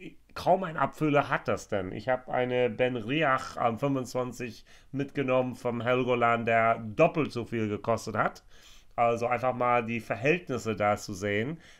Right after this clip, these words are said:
ist schon krass. Und diese Family Edition, also neunundzwanzig Jahre alte Abfüllung, ja. Eine Holzkiste kriegt man dazu, eine jährliche, ähm,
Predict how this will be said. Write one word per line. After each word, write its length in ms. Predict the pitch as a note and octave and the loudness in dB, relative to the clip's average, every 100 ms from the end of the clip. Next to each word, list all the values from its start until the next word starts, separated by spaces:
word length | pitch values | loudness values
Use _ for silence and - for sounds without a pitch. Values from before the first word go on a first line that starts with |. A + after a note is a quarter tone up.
| - | -12
ist 180 | A#2+ B2+ | -8 -6
schon 240 | - B2+ A2+ | -2 -4 -4
krass. 500 | - A#2+ A#2+ A#2+ - | 0 4 4 2 -6
Und 220 | A#2+ G#2+ | -4 -2
diese 220 | A2 G#2+ | -4 -4
Family 400 | - B2+ C3 B2+ | 0 0 0 -2
Edition, 480 | A#2 A#2+ A#2 B2 A#2 | -4 -4 -4 -6 -6
also 280 | A2 G#2 A#2+ | -8 -8 -6
neunundzwanzig 1120 | A2 B2+ E3 G3+ F3+ F3+ D#3+ D#3 E3 D3+ C#3+ | -4 -4 -6 -8 -8 -8 -6 -6 -6 -8 -8
Jahre 300 | C3+ D3+ - | -6 -6 -4
alte 340 | C#3+ D3+ - | -4 -4 -4
Abfüllung, 460 | - - A#2 G#2+ G#2 | -6 -6 -4 -4 -4
ja. 300 | G#2 C#3 C#3+ - - | -4 -4 -6 -14 -14
Eine 160 | A2+ A2 | -6 -2
Holzkiste 580 | C3 D3+ - C#3 - C3+ | 0 0 -2 -6 -6 -8
kriegt 220 | C#3 A#2+ | -8 -8
man 180 | B2 A#2+ | -6 -4
dazu, 440 | A#2+ A#2 - A#2+ | -4 -6 -8 -6
eine 240 | A2+ G#2 G2+ | -4 -4 -4
jährliche, 800 | G2+ B2+ C#3 C3 C3+ B2+ A#2+ A#2 - - | 0 2 2 0 -2 -2 -2 -4 -20 -10
ähm, 460 | - A2+ A2+ G#2+ A2 | -4 0 0 -2 -4